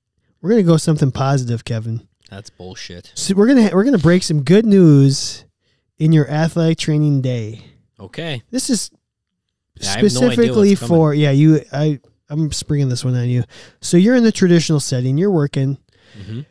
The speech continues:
Speaker 1: and you're gonna get some good news.
Speaker 2: Okay.
Speaker 1: You're gonna get three different pieces of good news. You have to
Speaker 2: Nice.
Speaker 1: F, marry, and kill them.
Speaker 2: Oh, I gotta get rid of some good news.
Speaker 1: Yeah. Okay. <clears throat> Yeah, you have to <laughs> get rid of some good news.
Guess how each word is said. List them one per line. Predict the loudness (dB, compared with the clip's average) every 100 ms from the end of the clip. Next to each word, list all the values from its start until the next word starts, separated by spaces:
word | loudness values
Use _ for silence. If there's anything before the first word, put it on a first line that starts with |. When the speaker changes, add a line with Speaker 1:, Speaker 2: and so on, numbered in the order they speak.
| _ _ _ _ _ _
Speaker 1:
and | 2
you're | 4
gonna | 4 2
get | 0
some | 0
good | 2 2
news. | 2 0 -4 -12
Speaker 2:
Okay. | -12 -10 -8 -2
Speaker 1:
You're | 2
gonna | 2
get | 2
three | 0 2 2
different | 2 0 0
pieces | 0 0 -4
of | -2
good | -2
news. | 0 0
You | 0
have | -2
to | -6
Speaker 2:
Nice. | -6 -4 -4
Speaker 1:
F, | -10 -18 _ _
marry, | -2 0 2
and | 0 -4
kill | 0 0 0
them. | -2 -10 -14 _ _ -20
Speaker 2:
Oh, |
I | -18
gotta | -16 -16
get | -14
rid | -14 -14
of | -14
some | -14
good | -16 -14
news. | -16 -18 _
Speaker 1:
Yeah. | 0 0 -2 _ _ _ _
Okay. | -8 -4 -4 -6 _ _ _ _ _ -18
<clears throat> | -16 -16 _ -2
Yeah, | 0
you | 2 2
have | -2
to | -4
<laughs> | -4
get | 2
rid | 0 0
of | 0
some | 0
good | 2 2 4
news. | 4 2